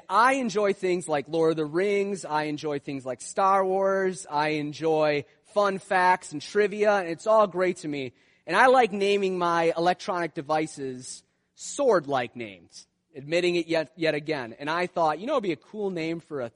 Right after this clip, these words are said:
phone, Thorn, 'cause it's like a little pocket dagger, Thorn. So I called my phone Thorn because it would be a weapon for me to have the word of God on.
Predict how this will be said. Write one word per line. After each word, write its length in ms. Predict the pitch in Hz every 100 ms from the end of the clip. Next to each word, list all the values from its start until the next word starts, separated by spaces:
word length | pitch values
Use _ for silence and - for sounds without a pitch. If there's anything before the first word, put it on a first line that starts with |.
| -
phone, 400 | 156 160 156 151 _ _ _ -
Thorn, 480 | 156 143 120 110
'cause 160 | 107 -
it's 160 | 147 214
like 180 | 196
a 60 | 135
little 240 | 160 165
pocket 600 | 123 - 135 143 127 98
dagger, 480 | 120 113 107 95 95 _ _
Thorn. 400 | - 170 135 113 - _ _
So 160 | - 214
I 100 | 185
called 420 | - - 247 262
my 280 | 226 190 185 - _
phone 460 | 196 196 190 190 - -
Thorn 340 | 254 190 135
because 300 | 123 135 170
it 80 | 185
would 160 | 226 196
be 140 | 285
a 60 | 311
weapon 400 | 320 285 143 139
for 140 | 190
me 160 | 190 190
to 100 | 175
have 280 | 165 208 180
the 60 |
word 260 | 175 220 214
of 140 | 165
God 280 | 214 226 220
on. 320 | 208 208 208